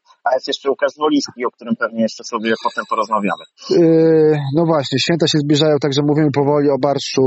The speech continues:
Speaker 2: e, z grzybami. Tam i nie wiem,
Speaker 1: <laughs> Już
Speaker 2: nie
Speaker 1: ten
Speaker 2: wiem,
Speaker 1: siły.
Speaker 2: nie, nie wiem, Tomek, czy pamiętasz, że jesteśmy umówieni na taki podwójny odcinek, e, świąteczny. Mam nadzieję, że to dojdzie do skutku, bo to będzie, to będzie hit. Tam musimy więcej, e, więcej mikrofonów załatwić na ten odcinek.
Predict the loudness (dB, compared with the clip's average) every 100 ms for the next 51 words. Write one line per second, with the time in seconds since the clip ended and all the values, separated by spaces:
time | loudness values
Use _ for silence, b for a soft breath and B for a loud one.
0 | 2 -2 -4 -2 0 0 0 2 2 2
1 | 2 0 -2 0 2 2 2 2 2 2
2 | 0 2 2 4 2 -2 -4 -6 0 2
3 | 2 0 -2 -2 -2 0 0 0 0 -2
4 | 0 2 2 2 2 0 0 0 2 2
5 | 2 0 0 0 0 0 0 2 2 0
6 | -2 0 -2 -2 -4 -2 0 2 4 2
7 | 2 2 2 2 0 -2 -2 0 -2 0
8 | 0 0 2 2 2 -2 B B B B
9 | B B -2 0 2 0 2 0 0 -2
10 | 0 0 0 2 2 0 0 2 2 2
11 | 4 4 4 4 4 4 4 2 0 0
12 | 0 0 0 0 0 0 0 0 0 -2
13 | 0 -2 -2 0 0